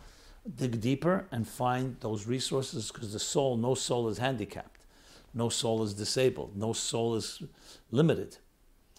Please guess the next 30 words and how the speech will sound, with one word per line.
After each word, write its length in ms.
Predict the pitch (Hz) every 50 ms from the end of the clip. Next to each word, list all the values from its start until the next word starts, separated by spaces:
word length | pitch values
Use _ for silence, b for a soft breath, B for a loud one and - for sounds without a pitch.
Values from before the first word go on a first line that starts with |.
| b b b b
Soul 380 | - - - - 147 139 135 131
is, 140 | 127 113 110
as 160 | 110 107 107
I 100 | 110 107
said, 280 | 101 - 131 120 107
divine, 680 | 95 104 98 87 95 113 120 120 120 120 120 120 120 113 - _ -
infinite 440 | - 123 120 - - 127 117 110 - -
energy 460 | 147 151 147 123 95 87 95 - - - _ _ _ _ _ _ _ _ _ _ _ _ _ _ _ _ - _ _ _ -
waiting 360 | 101 120 127 120 113 113 113
to 140 | 110 - 113
be 120 | 98 107
released. 580 | 104 98 104 101 92 87 - - - - - - _ _ _ _ _ _ _ _ b b b b b b b b b b b b b b
So 220 | b - - - 151
the 140 | 131 151 151
more 220 | 151 160 - 190
you 140 | 226 233 240
study, 500 | - - - - 147 127 110 104 101 - - _ _ _ _ _ -
the 120 | - 127
more 240 | 131 139 156 180 190
you 120 | 190 180 180
pray, 440 | - - - 180 160 120 101 82 - -
the 80 | - 123
more 180 | 127 139 156 165
you 120 | 160 151
connect 400 | 147 - 147 147 156 170 - -
to 80 | 170 -
people 340 | - 165 175 175 - 143
who 80 | 127 127
believe 460 | 123 117 127 135 139 165 165 147 113
that 340 | 110 95 64 - - - -